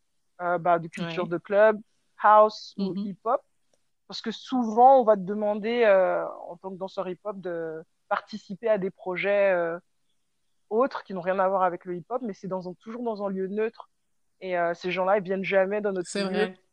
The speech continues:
Speaker 1: Donc, le but, c'était vraiment de, d'inciter les gens à venir. Ok, on peut faire ça, mais cette fois,
Speaker 2: C'est
Speaker 1: euh,
Speaker 2: vous qui
Speaker 1: on va
Speaker 2: venez.
Speaker 1: pas essayer de s'adapter
Speaker 2: Mhm.
Speaker 1: à vous. C'est vous qui venez, adaptez-vous à nous. Donc, c'était cool de voir, euh, des gens du Lindy Hop réaliser qu'enfin que,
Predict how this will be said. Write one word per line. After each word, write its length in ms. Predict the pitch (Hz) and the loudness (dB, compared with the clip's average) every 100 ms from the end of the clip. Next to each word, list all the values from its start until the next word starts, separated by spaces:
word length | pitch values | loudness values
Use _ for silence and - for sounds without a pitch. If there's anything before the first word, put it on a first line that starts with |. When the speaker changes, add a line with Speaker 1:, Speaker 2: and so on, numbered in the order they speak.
| _ _ | _ _
Speaker 1:
Donc, 160 | 196 202 | -12 -8
le 80 | |
but, 180 | 185 226 | -6 -8
c'était 280 | - 185 190 | -10 -12 -6
vraiment 420 | 185 185 190 202 | 0 0 0 -4
de, 400 | 185 180 175 170 190 _ _ _ _ - | -4 -4 -2 -4 -10 _ _ _ _ -6
d'inciter 520 | 202 202 - - 214 | -4 -4 -8 -12 -8
les 140 | 196 | -6
gens 180 | 196 220 | -2 2
à 120 | 208 | 2
venir. 640 | 180 165 208 220 233 247 - | 2 -2 -2 0 0 -2 -2
Ok, 220 | 208 - 254 | -6 -4 -4
on 80 | 208 | -4
peut 120 | 247 | -8
faire 220 | - 320 | -8 -10
ça, 260 | - - 320 _ _ | 0 0 0 _ _
mais 60 | 196 | -12
cette 220 | 190 190 | -10 0
fois, 260 | 254 247 220 | 6 8 8
Speaker 2:
C'est 120 | 180 | 6
Speaker 1:
euh, 60 | 185 | 2
Speaker 2:
vous 140 | 214 | -2
qui 120 | 214 | -4
Speaker 1:
on 40 | 185 | -4
va 140 | 190 | -4
Speaker 2:
venez. 180 | 180 180 | -2 -4
Speaker 1:
pas 120 | 233 | -4
essayer 340 | 240 - 202 196 | -6 -8 -12 -10
de 140 | 170 | -12
s'adapter 360 | - 196 185 185 | -6 -2 -2 -2
Speaker 2:
Mhm. 60 | |
Speaker 1:
à 100 | 190 | -2
vous. 320 | 180 208 311 - _ _ _ _ | 0 2 2 0 _ _ _ _
C'est 140 | 226 | 0
vous 180 | 214 269 | 4 4
qui 180 | 285 254 | 4 -2
venez, 500 | 214 208 220 254 277 | -2 0 2 2 2
adaptez-vous 920 | 196 202 190 226 202 202 180 185 220 | 2 2 0 -6 -8 -8 -10 -8 0
à 100 | 202 | 0
nous. 160 | 196 226 | 0 -4
Donc, 160 | 196 196 | -6 -10
c'était 160 | 190 | -14
cool 220 | - 226 202 | -14 -10 -6
de 80 | |
voir, 400 | 190 185 208 202 | -4 4 6 6
euh, 160 | 185 180 - _ _ _ _ _ _ _ _ _ _ | 2 0 -4 _ _ _ _ _ _ _ _ _ _
des 140 | 180 196 | -6 -2
gens 160 | 208 | 0
du 120 | 220 202 | -2 -2
Lindy 280 | 202 180 220 | -4 2 2
Hop 120 | 226 | 2
réaliser 580 | 196 185 185 190 190 208 | 0 0 0 -2 -2 -4
qu'enfin 460 | - 190 - 226 | -4 -6 -4 -4
que, 80 | 220 | -2